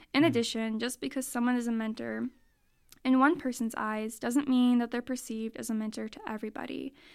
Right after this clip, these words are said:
Speaker 1: Keep in mind that mentors can be mentees in other relationships,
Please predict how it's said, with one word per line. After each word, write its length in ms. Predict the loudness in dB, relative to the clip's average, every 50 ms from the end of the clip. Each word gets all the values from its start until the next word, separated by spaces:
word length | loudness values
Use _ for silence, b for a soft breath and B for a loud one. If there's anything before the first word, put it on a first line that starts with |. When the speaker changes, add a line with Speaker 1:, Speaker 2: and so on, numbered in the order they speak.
| b b b
Speaker 1:
Keep 220 | -4 -4 0 4
in 80 | 8 8
mind 280 | 8 8 8 6 4
that 120 | 4 2 2
mentors 480 | 2 2 2 2 0 0 -2 -2 -4
can 180 | -4 -4 -4 -2
be 80 | -2 -2
mentees 800 | -2 -2 -2 -2 -4 -4 -4 -2 0 2 4 4 4 2 2 0
in 140 | 0 2
other 240 | 2 4 4 4 2
relationships, 1000 | 2 0 -2 -4 -4 -4 -4 -4 -6 -6 -6 -6 -6 -6 -8 -8 -12 -14 -16